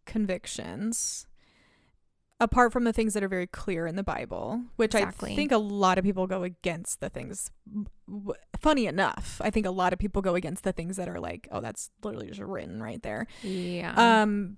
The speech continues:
Speaker 1: but then they have, like,
Speaker 2: Like, they don't
Speaker 1: this
Speaker 2: follow it.
Speaker 1: Yeah, they don't follow it. It's like, you're, 'cause who can't get political with Olivia here?
Speaker 2: Mm-hmm.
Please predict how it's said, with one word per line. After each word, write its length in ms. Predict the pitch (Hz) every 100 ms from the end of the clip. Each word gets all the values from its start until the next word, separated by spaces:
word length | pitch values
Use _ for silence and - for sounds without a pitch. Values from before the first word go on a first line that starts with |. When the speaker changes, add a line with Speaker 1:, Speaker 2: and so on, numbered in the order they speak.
| -
Speaker 1:
but 280 | 220 202 -
then 280 | 214 208 220
they 120 | 208
have, 280 | 202 202 196
like, 260 | 202 180 -
Speaker 2:
Like, 360 | 196 190 208 -
they 100 | 202
don't 140 | 196
Speaker 1:
this 80 | 185
Speaker 2:
follow 280 | 185 180 165
it. 180 | 156 - -
Speaker 1:
Yeah, 120 | 277
they 100 | 262
don't 180 | 254 214
follow 340 | 240 226 196
it. 120 | 180
It's 180 | 202 -
like, 380 | 220 196 202 - - - - _ _ - - -
you're, 640 | 226 226 269 285 269 262 - - _ _ - - - -
'cause 200 | 240 226 - -
who 140 | -
can't 280 | 302 - 196
get 140 | - -
political 400 | - - - -
with 100 | -
Olivia 400 | - - - -
here? 240 | 214 208
Speaker 2:
Mm-hmm. 160 | 233 214